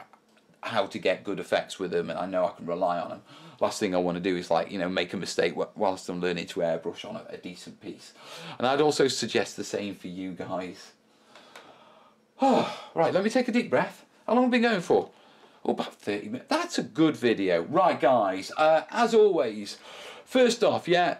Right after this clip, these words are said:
loads of good terrain guys and loads of professional model builders and that sort of stuff follow my channel. So, guys, if you've got anything to add to this video, yeah, throw it in the comments. If you've got any questions,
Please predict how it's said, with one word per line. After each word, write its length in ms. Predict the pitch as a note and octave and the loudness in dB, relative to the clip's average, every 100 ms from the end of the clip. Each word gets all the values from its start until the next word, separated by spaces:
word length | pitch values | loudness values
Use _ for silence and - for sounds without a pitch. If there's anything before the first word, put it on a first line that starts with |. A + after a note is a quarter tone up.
| - | -8
loads 400 | - G#3 A3 F#3+ | -2 4 4 4
of 80 | F3+ | 0
good 200 | F3+ E3 | 0 0
terrain 400 | E3 C#3+ C#3+ C3+ | 2 2 2 0
guys 400 | C#3 C3+ C3+ C3+ | 2 4 2 0
and 120 | C3+ | -2
loads 320 | D#3+ F#3 F3 | -2 -2 -2
of 100 | D3+ | -4
professional 520 | - - C#3 C3 - A#2+ | -10 -2 -2 0 0 2
model 320 | C3+ C3 B2 | 4 4 4
builders 400 | C3 B2 A#2 A2 | 6 4 2 -4
and 100 | G#2+ | 0
that 160 | C3+ | 0
sort 140 | - A#2+ | 0 -4
of 60 | - | -2
stuff 180 | B2+ | -4
follow 220 | - B2+ A#2+ | 2 2 4
my 120 | A2+ | 0
channel. 360 | - A#2+ A2 | 0 -2 -2
So, 240 | A2 E3 D3 | 0 4 4
guys, 460 | C#3+ B2 F2 F#2 - - - - | 6 6 4 0 -8 -12 -12 -4
if 140 | D3 D#3 | -4 0
you've 140 | E3 | 4
got 200 | F3 - | 4 4
anything 380 | E3 E3 F3 C#3+ | 2 0 -6 -10
to 140 | D#3 | -6
add 160 | D#3 D3+ | -4 -4
to 60 | C3+ | -4
this 180 | C#3 | -8
video, 360 | - C#3 B2+ C3 | -6 -12 -10 -8
yeah, 240 | C3 C#3+ - | -6 -8 -10
throw 280 | - D3 B2+ | -2 0 0
it 80 | A2+ | -2
in 60 | |
the 60 | B2 | -10
comments. 540 | - A#2+ A2 F#2+ - - | -4 -4 -4 -10 -16 -16
If 140 | E3 | -14
you've 100 | E3+ | -12
got 240 | D3 D#3+ D3 | -6 -6 -6
any 200 | D3+ D3+ | -12 -12
questions, 840 | - E3 D3 - C#3 A#2 F#2+ - | -8 -6 -6 -10 -8 -8 -10 -16